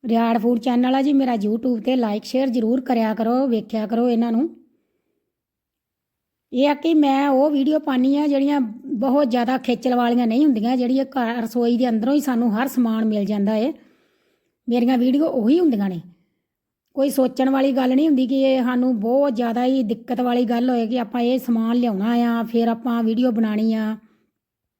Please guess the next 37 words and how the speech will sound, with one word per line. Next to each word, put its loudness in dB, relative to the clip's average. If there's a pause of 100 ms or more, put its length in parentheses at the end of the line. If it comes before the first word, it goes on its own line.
(680)
ਇਹ 4
ਤੇ, 0
ਇਹ -6
ਵੀਡੀਓ 0
ਮੈਂ 0
ਪਾਉਂਦੀ 0
ਆ 0
ਕਿ -2
ਜਿੱਦਾਂ -2
ਘਰ -2
ਦੇ -4
ਵਿੱਚ -4
ਉਨੀ, -2
ਇੰਨੀਆਂ 2
ਚੀਜ਼ਾਂ -2
ਹੁੰਦੀਆਂ 0
ਹੀ 4
ਹੁੰਦੀਆਂ 0
ਜਿਹੜੀਆਂ -2
ਮੈਂ -2
ਵੀਡੀਓ -2
ਪਾ -6
ਕੇ -6
ਤੁਹਾਨੂੰ -2
ਵਿਖਾਉਂਦੀ -2
ਆ। 0
ਇੰਨੀਆਂ 0
ਚੀਜ਼ਾਂ -4
ਤੇ -2
ਹਰ -2 (600)
ਆਪਣੇ -2
ਡੱਬੇ 0
ਬਾਕਸਾਂ -2
ਦੇ 0
ਵਿੱਚ -4
ਪਈਆਂ -2
ਹੁੰਦੀਆਂ। -4